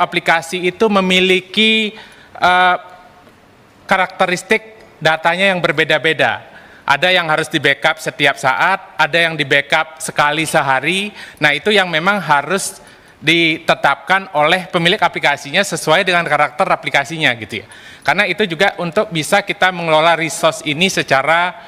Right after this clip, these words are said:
eh, efisien. Karena backup itu, eh, ibaratnya menggunakan resource yang, eh, redundant dengan apa yang digunakan untuk production.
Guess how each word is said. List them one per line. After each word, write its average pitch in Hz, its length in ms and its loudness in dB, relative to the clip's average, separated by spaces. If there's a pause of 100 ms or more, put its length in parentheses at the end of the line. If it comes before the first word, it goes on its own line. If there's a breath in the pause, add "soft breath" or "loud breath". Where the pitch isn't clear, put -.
(360 loud breath)
eh, 156 240 2
efisien. 160 560 0
Karena 170 160 0
backup 170 400 -2
itu, 202 320 -2 (240)
eh, 170 320 0
ibaratnya 170 320 0
menggunakan 151 560 0
resource 180 480 -2
yang, 175 320 0 (560 loud breath)
eh, 156 440 2 (680)
redundant 165 720 0
dengan 143 320 0
apa 147 240 0
yang 170 80 0
digunakan 131 400 0
untuk 143 240 -6
production. 131 480 -2